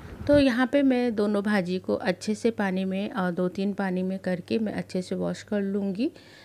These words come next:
तो यहाँ पे मैंने, आ, अच्छे से इसको वॉश करने के लिए मैंने पानी लेना है हमें। तो मैंने यहाँ पानी ले लिया है और अच्छे से इसको मुझे वॉश करना है। वॉश करने के बाद इसको हम छान के रख लेंगे।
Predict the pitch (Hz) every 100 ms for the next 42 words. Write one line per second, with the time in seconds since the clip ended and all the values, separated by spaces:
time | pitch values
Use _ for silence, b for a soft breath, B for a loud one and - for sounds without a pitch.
0 | B 196 196 190 190 233 247 240 247 247
1 | 269 - - - 196 - 202 226 214 -
2 | 208 185 175 - - 180 196 196 202 196
3 | 196 190 190 190 190 185 190 202 196 208
4 | 202 196 196 208 330 B B B B 202
5 | 190 196 190 202 190 196 190 208 208 208
6 | 220 202 196 254 285 208 - - 240 240
7 | - 226 208 196 214 - 175 180 - 185
8 | 180 180 180 - - 202 208 - 220 214
9 | 220 233 214 202 190 - 208 196 190 -
10 | 190 175 214 202 175 - 196 196 220